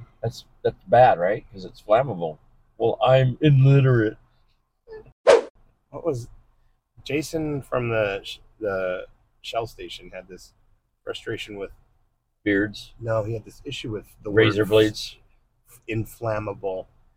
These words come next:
Speaker 1: In-, flammable and fla-, inflammable?
Speaker 2: Yeah, there was something wrong with the word, though.
Speaker 1: Yeah,
Speaker 2: I can't
Speaker 1: 'cause it
Speaker 2: remember what
Speaker 1: makes
Speaker 2: he
Speaker 1: you
Speaker 2: said
Speaker 1: think
Speaker 2: was.
Speaker 1: it's not flammable. Like considerate and inconsiderate,
Speaker 2: Mm-hmm.
Speaker 1: right? They're opposites.
Speaker 2: Yeah, they
Speaker 1: But
Speaker 2: should be.
Speaker 1: flammable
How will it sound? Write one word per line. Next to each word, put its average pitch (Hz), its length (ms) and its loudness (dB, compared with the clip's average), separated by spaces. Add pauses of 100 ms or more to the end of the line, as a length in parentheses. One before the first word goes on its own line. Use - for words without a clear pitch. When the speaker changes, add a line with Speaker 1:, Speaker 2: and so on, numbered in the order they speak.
(280)
Speaker 1:
In-, 113 180 0 (420)
flammable 120 640 6
and 98 100 -2
fla-, 113 240 0
inflammable? 117 800 0 (680)
Speaker 2:
Yeah, 104 180 -4
there 98 120 -6
was 95 100 -10
something 127 300 -4
wrong 110 320 6
with 98 160 -6
the 107 80 -6
word, 95 480 -2 (120)
though. 92 120 -6
Speaker 1:
Yeah, 113 240 0
Speaker 2:
I 80 80 -10
can't 107 240 -10
Speaker 1:
'cause 147 120 4
it 151 40 6
Speaker 2:
remember - 20 0
what 135 60 0 (100)
Speaker 1:
makes 127 120 -2
Speaker 2:
he 143 40 -4
Speaker 1:
you 139 60 0
Speaker 2:
said - 80 -6
Speaker 1:
think 151 140 0
Speaker 2:
was. 127 120 -2
Speaker 1:
it's - 80 -14
not 110 320 0 (100)
flammable. 113 580 -2 (840)
Like 131 280 6
considerate 147 760 10 (120)
and 131 260 6
inconsiderate, 120 840 2 (200)
Speaker 2:
Mm-hmm. 143 260 -4 (180)
Speaker 1:
right? 131 180 6
They're 147 140 10
opposites. - 720 2 (280)
Speaker 2:
Yeah, 110 60 -8
they 98 100 -8
Speaker 1:
But 127 120 10
Speaker 2:
should - 100 0
be. - 80 -18
Speaker 1:
flammable 135 680 8